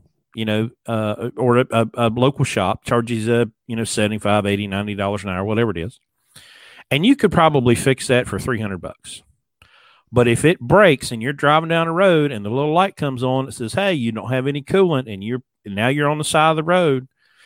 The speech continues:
and now they've gotta bring you those lines if they can find them, and they gotta come out the side of the road. That three hundred dollar repair just turned into twelve or fifteen hundred. That's the kind of stuff we're talking about. If you have someone competent that can inspect your truck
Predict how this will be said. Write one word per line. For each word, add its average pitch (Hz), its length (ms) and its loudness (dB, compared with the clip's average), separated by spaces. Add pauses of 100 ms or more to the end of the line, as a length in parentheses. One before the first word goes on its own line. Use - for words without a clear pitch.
(180)
and 113 300 0
now 117 180 2
they've 135 160 2
gotta 135 240 2
bring 120 300 -4
you 147 100 0
those 147 280 2
lines 139 500 2
if 98 140 -10
they 98 120 -2
can 131 160 -4
find 170 360 0
them, 123 180 -6 (440)
and 101 280 -2
they 104 100 2
gotta 101 200 -2
come 120 220 -4
out 127 140 0
the 127 60 -14
side 139 220 4
of 139 40 4
the 139 60 2
road. 151 240 4
That 104 260 0
three 147 300 0
hundred 156 260 0
dollar 151 380 2 (180)
repair 135 540 0 (340)
just - 220 -2
turned 127 240 2
into 123 180 2
twelve 113 240 0
or 110 80 -2
fifteen 107 420 -6
hundred. 101 260 -12 (420)
That's 135 240 0
the - 80 -10
kind 175 100 2
of 139 80 -2
stuff 143 240 -2
we're 123 80 -6
talking 131 360 0
about. 82 260 -16 (560)
If 135 240 2
you 175 200 0
have 180 240 0
someone 139 440 -2
competent 151 640 0
that 120 160 -4
can 113 300 -4
inspect 120 720 -2
your 139 140 0
truck 160 560 2